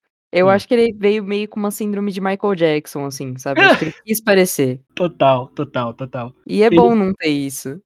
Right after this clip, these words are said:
Speaker 1: Tipo,
Speaker 2: É,
Speaker 1: é
Speaker 2: não, a, a principal diferença entre os dois Willy Wonkas é que um gosta de criança e o outro odeia, tipo
Speaker 1: <laughs> Sim,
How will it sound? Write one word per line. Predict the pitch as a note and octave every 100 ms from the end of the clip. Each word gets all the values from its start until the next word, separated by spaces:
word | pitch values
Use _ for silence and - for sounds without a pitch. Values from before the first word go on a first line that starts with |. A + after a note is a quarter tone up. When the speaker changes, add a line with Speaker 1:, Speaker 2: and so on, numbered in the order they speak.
| _
Speaker 1:
Tipo, | _ -
Speaker 2:
É, | F#3+
Speaker 1:
é |
Speaker 2:
não, | D#3+ E3+ C#3
a, | D3 - _
a | -
principal | - E3 A3 A#3
diferença | G3 A3+ F#3+ F#3
entre | F#3+ F3
os | E3+
dois | D3+ E3
Willy | E3+ D#3+
Wonkas | C#3+ C3+ D3 E3+ D3+
é | D3+
que | D3+ D3+
um | E3+
gosta | E3+ C#3 D#3+ D#3
de | D3
criança | - C#3+ D3 D3
e | C3+
o |
outro | C#3+ D3
odeia, | D#3+ A#2+ G#2+ F#2+
tipo | - - G#2+ F#2+ -
Speaker 1:
<laughs> | A#3+ - F#4 G#4+ G#4 - _ _ _
Sim, | D3+ C#3 A2+ F#3 F3+ F#3